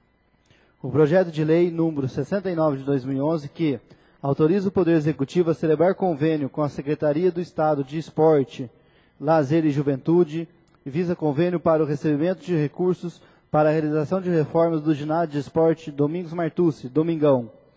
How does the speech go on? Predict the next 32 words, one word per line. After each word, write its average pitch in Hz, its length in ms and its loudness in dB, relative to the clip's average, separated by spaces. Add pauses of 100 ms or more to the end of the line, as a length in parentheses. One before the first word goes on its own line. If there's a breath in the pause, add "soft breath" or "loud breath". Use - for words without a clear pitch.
(460 soft breath)
Dessa 160 320 0
forma, 180 560 0 (120)
ao 147 140 -2
analisarmos 151 540 -2
a 185 60 -2
referida 170 420 0
matéria, 165 640 0 (540 soft breath)
ressaltamos 160 640 0
que - 80 -4
a 151 60 2
mesma 165 280 0
reveste 151 440 -2
da 143 100 -2
legalidade, 147 840 -2 (340)
estando, 170 320 0
portanto, 160 400 0
em 170 100 -4
ordem 147 480 0 (440 soft breath)
para 147 160 0
ser 165 180 -2
deliberada 170 640 2
pelo 170 180 0
plenário. 135 540 -2 (380 soft breath)
É 139 100 -2
o 143 80 2
nosso 165 240 0
parecer, 165 520 -2
a 156 40 -2
consideração 156 680 -4
dos 147 100 -8
senhores 147 240 -2
vereadores, 151 760 -2